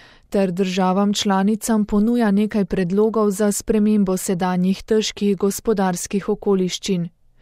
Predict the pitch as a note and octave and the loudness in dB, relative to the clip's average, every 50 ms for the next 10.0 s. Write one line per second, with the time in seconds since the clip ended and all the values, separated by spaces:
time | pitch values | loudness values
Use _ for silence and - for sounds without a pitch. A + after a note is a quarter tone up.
0 | _ - - - - _ _ - G3+ F#3+ F3 G3 F#3+ F#3+ F#3+ - - - G#3+ G3+ | _ -20 -20 -20 -20 _ _ -6 -4 -2 0 0 -2 -2 -2 -6 -6 -2 0 2
1 | G3+ G3+ G#3+ A3 G3+ G3 F#3 F3+ F#3 F#3 G#3+ G3+ G3 F3+ F#3 F3+ - G3+ F#3+ G3 | 2 2 2 2 2 2 2 2 2 2 2 2 2 0 0 -2 -2 -2 0 2
2 | G3+ G3+ G#3+ G#3+ G#3 A3+ A3+ G#3+ G3 F#3 F3+ F3 E3 F#3+ F#3 F3 G3 G3+ G3 - | 2 2 0 0 0 0 0 0 2 0 0 0 -2 -2 -2 0 0 0 0 0
3 | F#3 F#3 F#3 F#3 F#3+ G3 G3+ G#3+ G#3 A3 G#3 G3+ G3+ G3 F#3 - - A3+ A3+ A#3 | 0 -2 0 0 0 0 0 0 0 0 0 2 0 0 -2 -2 0 0 2 2
4 | G#3+ G#3 G3+ G3+ - - G#3+ G#3+ G3+ G3 F3+ F3+ F3+ F#3+ G3 F#3 G3 F#3 F3 F#3+ | 2 0 0 -2 -2 -2 -4 -2 -2 0 -2 0 0 -2 -2 -2 -2 -2 -2 -2
5 | F3+ F#3 F3+ F3+ F3+ F3 F#3 F3+ F3+ F3+ F3 - - F3+ F3 - - - A3 G#3+ | -2 -2 -2 -2 -2 -2 -4 -2 -4 -4 -6 -4 -6 -6 -6 -6 -2 0 0 2
6 | G#3 G3+ F#3+ - - _ _ - - - - A3 G3+ - - - G3 F#3+ G3 F#3+ | 2 2 2 0 -2 _ _ -12 -10 -6 -2 -2 -2 -2 -2 -2 0 2 2 2
7 | G3 G3 - A3+ G3 - - A3 G#3+ G#3 G#3 - - G3 G3 G3+ G#3 G3+ - - | 0 0 -2 -6 -6 -2 -2 0 0 0 -2 -2 0 0 2 2 2 0 0 -2
8 | - A3 G#3 G3 - G3 F#3+ F#3+ F#3 - - G3+ G3 G3 - - - G#3 G3+ G#3+ | -2 0 0 0 0 0 0 0 0 -2 -2 -2 -2 -2 -2 -2 -2 0 0 2
9 | A3+ A3+ A3+ G#3 G#3 F#3+ F#3 F3 - - G#3 G#3 F#3 - - - G#3+ G#3+ G#3+ - | 2 0 0 -2 -2 -2 -4 -4 -4 -2 -4 -2 -4 -4 -2 0 0 2 2 2